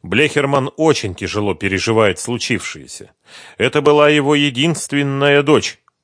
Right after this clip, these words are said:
поздний ребенок. Столько времени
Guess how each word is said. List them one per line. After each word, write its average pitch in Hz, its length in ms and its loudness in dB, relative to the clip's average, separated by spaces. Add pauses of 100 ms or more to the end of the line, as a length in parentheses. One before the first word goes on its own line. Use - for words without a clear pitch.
поздний 135 440 2
ребенок. 131 640 2 (380)
Столько 165 500 -2
времени 113 560 0